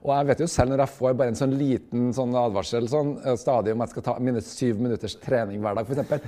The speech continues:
Hvis jeg kunne bare bli kvitt den veldig, veldig fort, så er jeg tilbøyelig til å ikke, at det aldri blir noe av, men hvis det tar litt lengre tid, så ja,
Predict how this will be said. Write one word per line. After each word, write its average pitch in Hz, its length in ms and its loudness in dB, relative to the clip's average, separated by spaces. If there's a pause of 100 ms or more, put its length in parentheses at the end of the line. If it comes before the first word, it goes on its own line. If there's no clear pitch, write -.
(260)
Hvis 131 180 -2
jeg - 140 0
kunne 135 140 -6
bare - 160 -10 (480)
bli 156 140 0
kvitt 190 260 -2
den 202 220 0
veldig, 190 240 -2
veldig 196 180 2
fort, - 320 -4 (240)
så 175 460 -2 (320)
er 143 160 2
jeg 135 80 -2
tilbøyelig 156 340 2
til - 80 2
å - 140 -8
ikke, 117 220 -2 (120)
at 127 80 0
det 170 160 -2
aldri 131 220 2
blir 131 100 6
noe 151 220 2
av, 208 40 0
men 165 140 0
hvis 147 80 -2
det - 240 -6
tar 143 300 0
litt 151 120 -2
lengre 135 240 0
tid, 233 300 0
så 175 320 -2
ja, 196 140 0